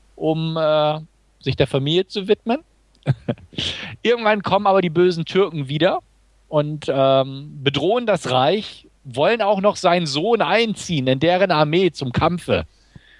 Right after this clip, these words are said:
Das macht er natürlich nicht, weil er ja der liebende Ehemann und Familienvater ist, der seinen Sohn nicht in die Schlacht ziehen lassen möchte. Und, äh, daraufhin wendet er sich gegen die Türken,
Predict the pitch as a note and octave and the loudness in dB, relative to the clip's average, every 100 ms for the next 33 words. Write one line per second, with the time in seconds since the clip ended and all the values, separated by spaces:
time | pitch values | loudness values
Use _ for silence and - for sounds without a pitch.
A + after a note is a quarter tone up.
0 | _ - A2+ - A#2+ C#3+ - B2 A#2 G#2 | _ -4 -2 -2 -2 0 0 0 0 0
1 | G2 - F#2 E2+ G2 F2 - G2 G2+ G2+ | -2 -4 -8 -6 -8 -10 -4 -2 0 0
2 | A2 A2 G#2+ G#2 G#2 D3 D3+ B2+ A#2 A#2+ | 2 2 2 0 -2 -4 -4 -2 0 0
3 | C3 D3+ C3+ A2 G#2 A2+ G#2+ - G#2+ B2 | 0 -2 0 -2 -2 -4 -10 -8 -6 -2
4 | C#3+ B2+ A2 G#2+ A2+ A#2+ - G2+ G#2+ G#2+ | -2 0 0 2 2 0 0 0 2 0
5 | A2 A#2 B2+ C3+ F3+ - D#3+ D#3+ D3+ D3+ | 0 -2 0 0 -2 -2 -4 -2 0 -2
6 | - - C3+ A2+ A2 G#2+ G#2 A2 - E2 | -4 -4 -2 0 0 0 0 0 0 -4
7 | - - - - - - - - - C3+ | -4 -12 -16 -14 -14 -14 -18 -20 -4 -2
8 | C#3 C#3+ - D#3+ C#3+ C3+ C3+ C3 C3 C3 | 0 -2 -2 0 2 2 2 0 0 0
9 | E3 - D#3 C3+ D#3 D#3 C3+ B2+ B2 B2 | 0 0 0 0 0 2 2 2 0 -2
10 | C3 C3 B2+ - D3+ F3+ D3+ | -2 -2 -4 -2 -2 0 -4